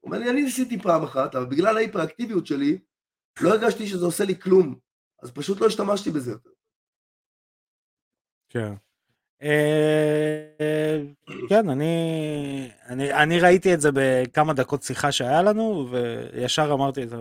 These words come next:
Speaker 2: "הוא, י-, י-, יש שם איזה משהו. יש שם איזה משהו." אה, טוב, אז נעבור לאירוע U F C המתקרב ובא, U F C on E S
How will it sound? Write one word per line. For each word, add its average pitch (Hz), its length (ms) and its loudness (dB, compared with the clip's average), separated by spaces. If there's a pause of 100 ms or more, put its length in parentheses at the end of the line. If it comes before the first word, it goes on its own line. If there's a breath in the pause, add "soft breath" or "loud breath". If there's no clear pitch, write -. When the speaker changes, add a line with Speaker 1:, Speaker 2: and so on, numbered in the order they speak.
(220)
Speaker 2:
"הוא, 151 360 -6
י-, 151 340 -2
י-, 185 320 -2
יש 190 100 -2
שם 208 140 -2
איזה 147 160 0
משהו. 123 340 -6 (880)
יש 143 100 -4
שם 147 120 -4
איזה 127 180 -2
משהו." 120 300 -8 (600)
אה, 190 420 4 (360)
טוב, 220 140 4 (160)
אז 135 160 -4
נעבור 156 440 8
לאירוע 202 460 8 (420)
U 175 140 2 (140)
F - 220 -4
C 202 220 6
המתקרב 175 800 2
ובא, 185 320 4
U 165 300 2
F - 40 -10
C 175 360 0
on 165 100 -8
E 170 40 -12
S 190 260 -2